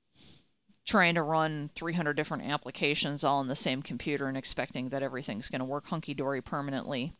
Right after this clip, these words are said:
together. Uh, so that is, that's that fun. And in the last little bit of time here, I'm gonna talk about M F A and I P access controls.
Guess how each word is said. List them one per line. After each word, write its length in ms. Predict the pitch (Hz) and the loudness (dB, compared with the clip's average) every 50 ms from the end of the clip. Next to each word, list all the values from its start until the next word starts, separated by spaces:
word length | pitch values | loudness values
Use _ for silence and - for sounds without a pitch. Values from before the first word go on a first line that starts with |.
| _ _ - | _ _ -10
together. 420 | - 170 123 - 131 117 - - - _ _ - - - - - - - - - - - - - | -8 -4 0 0 0 0 -2 -6 -10 _ _ -18 -16 -14 -14 -14 -14 -14 -14 -16 -16 -12 -2 6
Uh, 220 | - - 208 196 - | 8 8 8 8 6
so 380 | - - - 285 254 170 98 - _ - | 2 4 8 10 10 10 10 6 _ -6
that 320 | 185 180 202 202 220 226 - - | 2 6 8 10 10 8 6 4
is, 520 | 196 202 190 180 180 175 151 - - - - - - _ _ _ _ - | 4 4 6 6 4 2 2 0 0 -2 -4 -12 -18 _ _ _ _ -4
that's 200 | 190 214 214 - | -4 -4 -2 4
that 240 | 175 185 226 - - | 8 8 8 8 6
fun. 320 | - - 151 143 131 165 - - - _ _ _ - - - - - - - - | 2 0 0 0 -2 -6 -8 -12 -20 _ _ _ -20 -20 -18 -20 -20 -16 -6 0
And 320 | - 180 185 185 190 - - _ _ _ _ _ _ - - - _ _ _ - - | 2 4 4 4 4 2 -2 _ _ _ _ _ _ -20 -20 -20 _ _ _ -14 -6
in 140 | - 196 | -2 2
the 80 | 202 202 | 4 4
last 400 | 196 208 226 247 269 277 - - | 6 6 8 8 6 6 6 6
little 160 | 247 233 226 | 6 6 8
bit 160 | 208 185 220 | 8 8 6
of 80 | 190 180 | 6 6
time 300 | - 220 214 202 196 196 | 6 6 6 6 6 6
here, 180 | 196 196 175 170 | 6 4 4 4
I'm 60 | 170 | 2
gonna 80 | 170 | 2
talk 240 | 175 - 220 180 - | 4 4 4 4 4
about 180 | 202 180 170 147 | 6 4 4 4
M 200 | - 175 175 175 | 4 4 4 4
F 160 | 175 180 - | 4 4 6
A 100 | 180 160 | 4 6
and 100 | 156 156 | 6 6
I 120 | 151 147 156 | 6 4 2
P 200 | - - 160 143 | 2 4 4 6
access 360 | 147 160 160 - - 117 - | 6 6 4 2 0 -2 -2
controls. 560 | - - 131 - - 131 107 78 - - - | -2 -2 -2 -2 -2 0 0 -2 -4 -6 -10